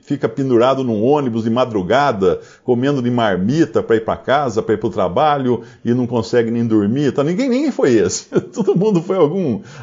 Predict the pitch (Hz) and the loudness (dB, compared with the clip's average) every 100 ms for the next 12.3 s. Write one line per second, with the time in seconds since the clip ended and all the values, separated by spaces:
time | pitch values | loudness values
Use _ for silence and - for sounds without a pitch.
0 | - 135 160 165 170 - 135 139 120 107 | -4 -2 0 2 2 2 0 0 0 0
1 | 135 139 - - 110 90 82 - 90 104 | 0 -2 -6 0 2 2 0 -2 0 2
2 | 107 127 120 143 147 185 143 170 214 196 | 0 -2 -6 -6 -2 0 2 0 -2 -2
3 | 185 202 202 - 220 143 95 139 110 - | -2 -2 -2 0 2 2 2 0 0 -2
4 | 107 101 95 85 95 82 73 - _ _ | -2 0 0 0 0 0 -2 -6 _ _
5 | _ _ 98 123 135 - _ _ 110 104 | _ _ 0 0 -2 -8 _ _ 0 2
6 | 135 127 113 107 123 127 95 117 117 104 | 2 2 2 2 2 2 0 0 0 0
7 | 107 95 87 - 110 113 110 90 76 - | 2 2 2 2 0 2 0 0 -6 -16
8 | _ _ _ _ 98 139 151 151 160 127 | _ _ _ _ -8 -6 -2 -2 0 -2
9 | 98 151 147 104 110 101 98 92 113 117 | 0 -2 0 2 2 2 -4 0 0 0
10 | 101 90 87 156 113 80 - _ _ _ | 0 0 0 0 -2 -4 -10 _ _ _
11 | _ - 104 147 151 147 127 98 90 120 | _ -10 -8 -6 -4 -2 2 2 2 2
12 | 107 85 | 2 2